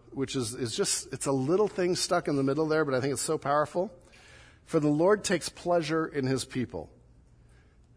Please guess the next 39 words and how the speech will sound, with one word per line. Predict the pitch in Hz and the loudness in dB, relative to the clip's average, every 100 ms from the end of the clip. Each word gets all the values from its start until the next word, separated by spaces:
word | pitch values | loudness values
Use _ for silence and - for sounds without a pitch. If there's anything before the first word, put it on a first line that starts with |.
| - - - - - - - | -20 -20 -20 -20 -20 -18 0
God | 214 180 | 2 4
loves | 139 139 120 | 6 4 2
when | 113 | -4
his | 104 | -4
people | - 113 107 | -6 -6 -6
worship. | 95 90 80 - - - - - - - - - - - - - - - - | -6 -8 -10 -14 -20 -20 -20 -20 -20 -20 -20 -20 -20 -20 -20 -20 -20 -20 -10
God | - 208 180 | 0 2 2
loves | 143 156 151 120 | 2 4 4 0
it | 107 - | -6 -6
when | 123 | -6
his | 123 - | -4 -4
people | 131 117 113 | -6 -4 -2
worship. | 110 110 101 - | 0 -2 -4 -6
And | 127 | -4
the | 135 | -2
context | 175 196 190 190 - | 0 0 2 0 2
here | 165 | 0
is | 127 | 2
worship, | 139 156 - 147 143 | 0 0 2 0 2
and | 127 | 0
so | 151 135 - - - - | 2 2 0 -12 -8 0
the | |
Lord | 139 165 196 - | 4 4 4 2
taking | 185 165 143 | 0 0 0
pleasure | - 170 156 160 | 0 0 2 2
in | 151 | 0
his | 135 | 0
people, | 165 143 160 | 0 2 4
it | 139 | 4
really | 135 185 165 | 4 4 4
looks | 160 170 | 2 2
like | 151 | 0
he's | 131 | 0
talking | - 147 - 156 | 0 0 2 0
about | 143 143 | 2 2
when | 151 | 2
they | 147 | 2
worship | 143 160 185 147 | 2 0 0 0
fervently, | 151 185 165 107 | 2 2 0 -6